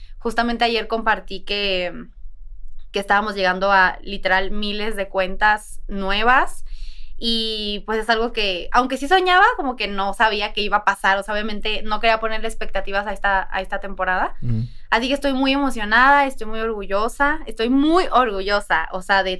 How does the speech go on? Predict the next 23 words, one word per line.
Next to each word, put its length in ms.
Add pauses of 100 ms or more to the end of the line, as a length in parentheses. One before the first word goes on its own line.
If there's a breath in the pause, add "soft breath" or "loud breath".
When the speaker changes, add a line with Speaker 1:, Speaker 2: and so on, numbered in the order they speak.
Speaker 1:
todo 280
lo 100
que 80
se 100
ha 120
creado 560 (420 soft breath)
y 160
de 160
lo, 880
o 100
sea, 140
que 120
mucha 280
gente 240
me 140
dijo 280
que 360
se 180
le 80
notaba 460
el 80
esfuerzo 800
de, 380